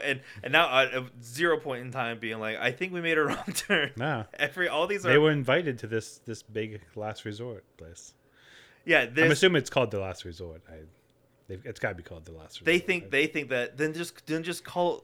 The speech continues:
Speaker 1: the last resort
Speaker 2: Yeah.
Speaker 1: and make it a different, <laughs>
Speaker 2: Yeah, make it a
Speaker 1: different,
Speaker 2: different movie.
Speaker 1: different thing. It has, 'cause literally there's, I mean, th-, being there's no wrong turn, you get the three, get the three, you know, cannibal hillbillies.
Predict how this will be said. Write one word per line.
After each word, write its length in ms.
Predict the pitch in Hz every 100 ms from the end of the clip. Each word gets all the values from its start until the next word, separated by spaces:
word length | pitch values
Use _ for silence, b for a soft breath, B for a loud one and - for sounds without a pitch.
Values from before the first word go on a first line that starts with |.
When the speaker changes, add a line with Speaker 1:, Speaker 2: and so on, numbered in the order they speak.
| 131
Speaker 1:
the 100 | 139
last 320 | 151 165 -
resort 480 | 139 131 170 151 101
Speaker 2:
Yeah. 80 | 113
Speaker 1:
and 100 | 135
make 220 | 147 151
it 100 | 139
a 60 | 135
different, 400 | 147 143 127 110 -
<laughs> 80 | 170
Speaker 2:
Yeah, 60 | - 285
make 0 |
it 80 | -
a 120 | 302
Speaker 1:
different, 380 | - 233 233 131
Speaker 2:
different 320 | 135 127 123 127
movie. 140 | 123 107
Speaker 1:
different 240 | 165 160
thing. 200 | 175 170
It 60 | 151
has, 180 | 156 156 B B B
'cause 100 | 165
literally 280 | 226 311 180
there's, 160 | 156 147 -
I 20 |
mean, 160 | 151 147
th-, 140 | 151 139
being 180 | 143 170
there's 120 | 160
no 120 | 160
wrong 160 | 160 143
turn, 220 | 190 175
you 60 | 120
get 100 | 139
the 80 | 127
three, 300 | 135 147 139
get 160 | 120
the 40 | 113
three, 300 | 131 131 127 _ -
you 80 | 135
know, 140 | 110 - -
cannibal 300 | 127 113 107
hillbillies. 600 | 151 254 95 95 117